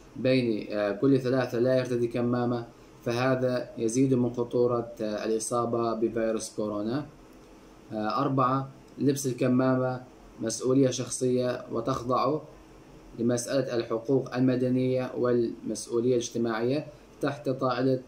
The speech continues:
الغرامة المالية والمخالفات. طبعًا، آه، خمسة، سرعة انتشار الفيروس لم تقل، ودرجة خطورة، آه، الفيروس،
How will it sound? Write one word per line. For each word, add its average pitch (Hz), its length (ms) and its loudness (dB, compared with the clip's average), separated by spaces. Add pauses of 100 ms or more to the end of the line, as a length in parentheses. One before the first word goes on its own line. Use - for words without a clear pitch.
(200)
الغرامة 120 520 0
المالية 113 380 0
والمخالفات. 107 800 -4 (500)
طبعًا، 123 360 -2 (340)
آه، 107 300 -2
خمسة، 143 600 0 (180)
سرعة 127 320 0
انتشار 123 560 0
الفيروس 131 640 2
لم 135 140 2
تقل، 131 560 0
ودرجة 117 500 0 (240)
خطورة، 127 460 0 (180)
آه، 104 360 -2
الفيروس، 131 580 2